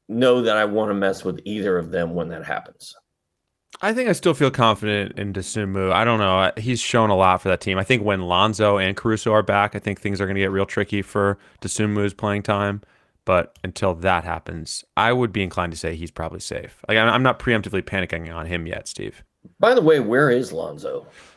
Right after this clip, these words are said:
Speaker 2: Lonzo, what was the last report I saw? Jeez. He's getting closer, but, but we're not, we're not in, like, he's taking contact territory yet,
Speaker 1: Right,
Speaker 2: I believe,
Speaker 1: right.
Speaker 2: a-, a-, based on things that I've read, if I remember correctly.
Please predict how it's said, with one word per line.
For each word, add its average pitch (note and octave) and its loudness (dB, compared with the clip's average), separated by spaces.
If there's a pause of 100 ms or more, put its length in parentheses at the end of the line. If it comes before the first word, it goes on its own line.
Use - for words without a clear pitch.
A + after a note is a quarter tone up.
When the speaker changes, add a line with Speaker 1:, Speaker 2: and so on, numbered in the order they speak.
(100)
Speaker 2:
Lonzo, F#3+ 4 (240)
what D3 2
was E3+ 2
the D3+ 2
last A#2+ 4
report A2+ 2
I F#2+ 4
saw? F2 -2 (140)
Jeez. F2 -12 (1000)
He's F3+ 2
getting A3 4
closer, F3+ 4
but, C3+ 2 (120)
but D3 4
we're E3+ 6
not, E3 4 (100)
we're C#3+ 4
not E3 4
in, C#3+ 4
like, B2 2
he's C#3+ 2
taking A#2+ 2
contact G2+ -2
territory F2 -4
yet, D2 -6
Speaker 1:
Right, F2+ 0
Speaker 2:
I - 2
believe, F2 -4
Speaker 1:
right. E2 -4
Speaker 2:
a-, A2+ 4
a-, A2+ 2
based A#2+ 2
on G#2+ 2
things G2 -4
that F2+ -2
I've E2 -2
read, - -8 (560)
if - -8
I F#2+ 2
remember F2 -4
correctly. - -10